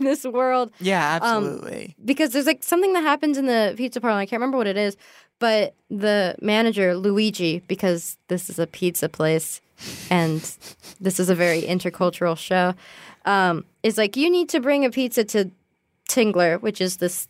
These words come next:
Speaker 1: scary, scary planet that
Speaker 2: Oh,
Speaker 1: is, like,
Speaker 2: sure.
Speaker 1: just shrouded in mystery and rumors, because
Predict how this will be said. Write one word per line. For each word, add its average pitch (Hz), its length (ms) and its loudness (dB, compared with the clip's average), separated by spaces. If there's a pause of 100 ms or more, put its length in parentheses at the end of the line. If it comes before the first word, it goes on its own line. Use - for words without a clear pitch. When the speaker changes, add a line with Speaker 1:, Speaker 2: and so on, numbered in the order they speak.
Speaker 1:
scary, 233 500 2
scary 196 380 2
planet 170 520 -2
that - 180 -4
Speaker 2:
Oh, 156 160 0
Speaker 1:
is, 185 200 -2
like, 160 160 2
Speaker 2:
sure. 156 40 -14
Speaker 1:
just 175 160 -8
shrouded 233 420 0
in 202 120 2
mystery 185 340 -2
and 175 120 0
rumors, 165 440 -4
because 185 380 -4